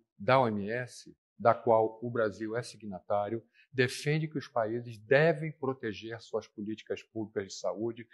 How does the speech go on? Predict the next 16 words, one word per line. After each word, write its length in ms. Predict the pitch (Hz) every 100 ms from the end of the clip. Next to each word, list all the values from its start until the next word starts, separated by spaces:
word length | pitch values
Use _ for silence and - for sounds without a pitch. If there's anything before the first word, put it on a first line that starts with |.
| - _ _
para 280 | 135 131 131
o 20 |
controle 400 | 117 110 110 104
do 140 | 104
tabaco, 600 | - 90 101 117 123 120 - - -
dos 240 | 120 139
interesses 600 | 147 147 131 131 135 123
comerciais 920 | - 120 120 101 - 104 110 120 - -
e 100 | 147
de 140 | 147 160
outros 500 | 127 113 95 90 - _ -
oriundos 600 | 120 117 117 123 120 117
da 120 | 120
indústria 380 | 107 110 - 110
do 60 |
tabaco. 480 | 104 104 85 82